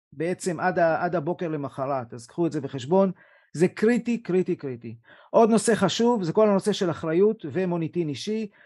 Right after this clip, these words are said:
כל אחד בקוריאה הולך עם, על הגב עם הצלקות של כל הכישלונות שלו ועם כל ההצלחות שלו. כל אחד כזה,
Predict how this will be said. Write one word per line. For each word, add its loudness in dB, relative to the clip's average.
כל 4
אחד 2
בקוריאה 2
הולך 0
עם, -6
על -2
הגב 2
עם 0
הצלקות -2
של -6
כל -4
הכישלונות -6
שלו 0
ועם -4
כל 0
ההצלחות -2
שלו. -6
כל 2
אחד 0
כזה, -2